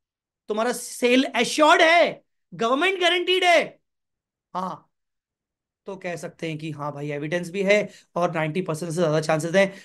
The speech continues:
फिर ऐसे केस में इन दो आइटम्स के ऊपर तुम डीटीए बना सकते हो। Guys, have you understood this concept?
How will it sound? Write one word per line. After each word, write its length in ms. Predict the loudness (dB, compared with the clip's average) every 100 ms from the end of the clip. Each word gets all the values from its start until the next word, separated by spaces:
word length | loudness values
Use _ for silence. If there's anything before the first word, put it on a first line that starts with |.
| _
फिर 200 | 2 4
ऐसे 200 | 6 4
केस 280 | 2 0 0
में 260 | -4 -4 -10 2
इन 260 | 2 4 4
दो 220 | 6 6
आइटम्स 380 | 4 -2 -6 -6
के 100 | -8
ऊपर 360 | -4 0 -2 -2 _ _ _ _ _ _ _ _ _ _ _ _ _ -12
तुम 180 | -12 -12
डीटीए 420 | -16 -14 -10 -10
बना 360 | -12 -14 -12 -14
सकते 320 | -16 _ -20
हो। 120 | -20 _ _ _ _ _ _ _ _ _ _ _ _ _ _ _ _ _
Guys, 220 | -14 -14 -14
have 120 | -12
you 80 | -10
understood 380 | -10 -12 -14 -16
this 140 | -18
concept? 380 | -20 -20 -20